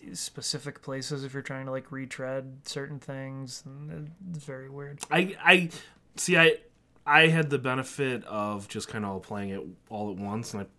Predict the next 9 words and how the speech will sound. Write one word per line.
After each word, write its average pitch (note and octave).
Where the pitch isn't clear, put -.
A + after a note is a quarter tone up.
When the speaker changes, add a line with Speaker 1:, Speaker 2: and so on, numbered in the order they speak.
Speaker 2:
it C#3
was B2+
probably G#2+
within F#2
two, G#2
three F#2+
days. G2+
I -
Speaker 1:
I -